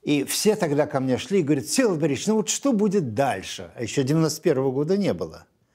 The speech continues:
И я им всем рассказывал одну историю, случившуюся со мной. Я был в Италии, э, я там занялся христианской работой с американскими миссионерами.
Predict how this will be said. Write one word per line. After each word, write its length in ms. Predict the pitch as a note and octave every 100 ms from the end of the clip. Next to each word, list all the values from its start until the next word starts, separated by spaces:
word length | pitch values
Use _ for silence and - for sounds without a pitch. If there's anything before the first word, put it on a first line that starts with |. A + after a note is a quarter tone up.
| _ - - - - -
И 100 | G#2
я 160 | G#2+ F3+
им 80 | G#3+
всем 240 | - E3+
рассказывал 640 | C#3+ A#2+ - E3+ F3+ E3+
одну 280 | C3+ A#2+ D3
историю, 440 | B2+ - B2 A2+ A#2+
случившуюся 720 | D3 - B2+ G#2+ A#2 G2 F#2
со 180 | - D3+
мной. 420 | B2+ E2+ D2+ - _ _
Я 240 | - B2+ E3+
был 160 | F#3
в 100 | D#3+
Италии, 720 | D#3 B2+ F#2+ F#2+ B2 F#3 G3 D#3+ - A#2
э, 280 | F#2+ F#2+ B2
я 180 | C3
там 400 | B2+ C3+ B2 B2+ -
занялся 560 | D3+ A#2 C3+ A#2+ - A#2
христианской 680 | A#2+ A2+ - A#2 - B2+
работой 420 | A#2 G2+ F#2+ B2
с 80 | A2
американскими 760 | C3 C3+ B2 B2 A2+ - A#2 A2+
миссионерами. 800 | A2+ - A#2 G#2+ G#2 G2 G2